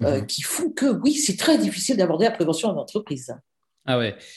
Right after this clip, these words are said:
Speaker 2: Mais, mais alors, justement, euh, ça, ça paraît, euh, compliqué, euh, pour pas dire, euh, plus, parce que,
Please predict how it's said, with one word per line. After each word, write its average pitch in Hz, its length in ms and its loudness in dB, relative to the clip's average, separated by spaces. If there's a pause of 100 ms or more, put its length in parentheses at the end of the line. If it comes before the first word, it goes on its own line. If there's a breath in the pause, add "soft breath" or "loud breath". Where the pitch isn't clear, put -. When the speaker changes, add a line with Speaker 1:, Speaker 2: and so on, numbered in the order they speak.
(300 loud breath)
Speaker 2:
Mais, 117 280 -2
mais 120 160 0
alors, 120 200 4
justement, 135 540 0
euh, 101 680 -6
ça, - 240 -10
ça - 160 -10
paraît, 92 380 -6
euh, 90 300 -8 (580)
compliqué, 131 640 -2
euh, 110 140 0
pour - 200 -8
pas 110 160 -4
dire, 113 260 -4
euh, 104 120 -6
plus, 156 280 -8
parce - 180 -8
que, 98 220 -6